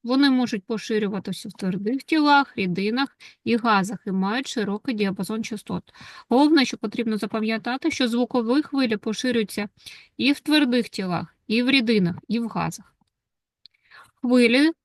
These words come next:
звукового діапазону можуть розповсюджуватися не лише в газі, але й в рідині, поздов-, подовжні лі-, хвилі, і в твердому тілі подовжні і поперечні хвилі. Проте хвилі в газоподібному середовищі,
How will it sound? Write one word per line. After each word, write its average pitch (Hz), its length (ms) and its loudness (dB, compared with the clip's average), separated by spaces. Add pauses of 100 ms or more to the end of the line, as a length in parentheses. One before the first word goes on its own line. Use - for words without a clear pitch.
звукового 262 680 0
діапазону 247 720 -2
можуть 302 420 -4 (100)
розповсюджуватися 247 1300 -2
не 240 140 2
лише 240 320 0
в 214 100 -4
газі, 240 520 -2 (320)
але 285 340 4
й 294 100 6
в 254 120 0
рідині, 202 520 0 (360)
поздов-, 208 600 -2
подовжні 208 600 0
лі-, 180 200 -2
хвилі, 185 440 -4 (520)
і 226 100 2
в - 80 -4
твердому 254 540 4
тілі 185 320 -2
подовжні 233 580 -2
і 240 180 -6
поперечні 202 640 -4
хвилі. - 420 -14 (640)
Проте 247 360 2
хвилі 269 420 2
в 233 120 -2
газоподібному 285 840 -2
середовищі, 208 840 -4